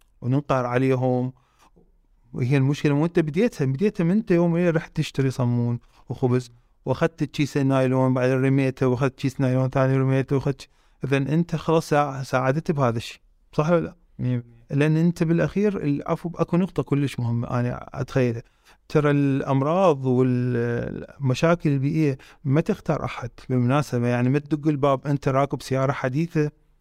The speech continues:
Speaker 1: "لا، لا، أنا ما أجيك، بس العفو."
Speaker 2: مم.
Speaker 1: وهذا الإنسان الفقير راكب سيارة بسيطة مكسرة، هذا أجي أدخل عليه؟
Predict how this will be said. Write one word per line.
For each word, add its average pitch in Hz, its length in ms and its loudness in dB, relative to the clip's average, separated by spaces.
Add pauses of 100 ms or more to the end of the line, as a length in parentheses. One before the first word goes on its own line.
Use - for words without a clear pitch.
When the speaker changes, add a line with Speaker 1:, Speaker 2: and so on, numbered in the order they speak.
(240)
Speaker 1:
"لا، 135 260 2
لا، 131 200 0
أنا 127 100 2
ما 123 200 0
أجيك، 139 460 -2 (100)
بس 143 180 -4
العفو." 127 320 0 (180)
Speaker 2:
مم. 127 140 -8
Speaker 1:
وهذا 170 220 0
الإنسان 175 340 2
الفقير 165 540 0
راكب 156 300 0 (200)
سيارة 139 320 0
بسيطة 139 680 0
مكسرة، 139 500 -4 (100)
هذا 147 280 2
أجي 160 380 0
أدخل 143 400 -2
عليه؟ 160 340 0